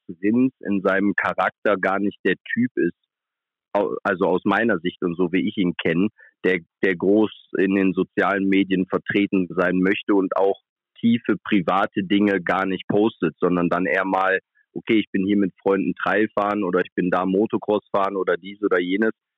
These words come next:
weil er praktisch immer was über den Sport berichtet. Bei manch anderen Fahrern ist es ja so, dass es, äh, wirklich dann ins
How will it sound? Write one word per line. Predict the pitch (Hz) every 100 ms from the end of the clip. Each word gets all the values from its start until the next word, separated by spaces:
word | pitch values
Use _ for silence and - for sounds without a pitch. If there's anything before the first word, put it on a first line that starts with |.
| _ _
weil | 92 101
er | 98
praktisch | - 98 - 104 - -
immer | 117 120 120 101
was | 101 -
über | - 101 95
den | 92 90
Sport | - 104 107 -
berichtet. | 87 - 80 - _ - - _ _ _ _ _ -
Bei | 92 95
manch | 92 95 101 104 -
anderen | 101 113 131 135 135
Fahrern | - 117 123 117 120 117
ist | 104
es | 110 104 110
ja | 104
so, | 95 110 110 101
dass | 101 95 _ -
es, | 98 95 - _ -
äh, | 92 90 90 82 95
wirklich | 120 - 104
dann | 104 98
ins | 95